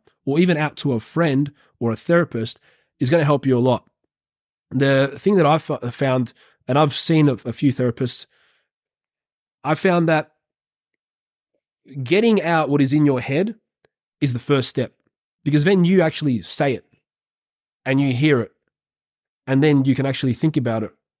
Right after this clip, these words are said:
on, in a different way. You're like, "Oh, fuck. I, I thought of it differently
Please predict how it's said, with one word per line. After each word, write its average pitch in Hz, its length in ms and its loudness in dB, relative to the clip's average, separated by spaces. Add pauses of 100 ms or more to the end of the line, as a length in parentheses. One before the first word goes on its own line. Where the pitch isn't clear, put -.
(280)
on, 123 140 -4
in 127 100 -2
a 120 40 0
different 143 280 0
way. 85 140 -10 (540)
You're 127 100 0
like, 123 100 -2
"Oh, - 80 0
fuck. - 260 -8 (580)
I, 135 440 0 (1000)
I 127 100 0
thought 185 380 2
of 147 100 0
it 139 100 -2
differently 135 500 -2